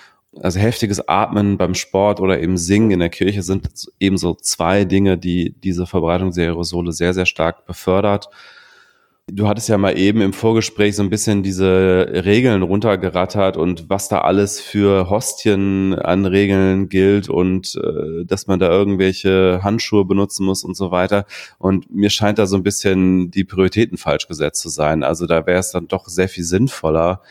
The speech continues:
wahrscheinlich das Singen zu verbieten oder zu sagen, es darf eine Person vorne vorsingen,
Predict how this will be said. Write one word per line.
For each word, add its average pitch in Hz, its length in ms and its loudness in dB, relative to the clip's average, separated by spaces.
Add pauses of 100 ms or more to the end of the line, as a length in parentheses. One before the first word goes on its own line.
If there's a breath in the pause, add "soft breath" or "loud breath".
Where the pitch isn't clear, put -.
(220 soft breath)
wahrscheinlich 90 400 -2
das 85 180 -2
Singen 98 360 2
zu - 100 -10
verbieten 87 460 -4
oder 85 160 0
zu - 120 -8
sagen, 85 360 0
es 82 100 -6
darf 87 220 -4
eine 101 320 0
Person 87 420 -2
vorne 101 420 0
vorsingen, 101 720 -2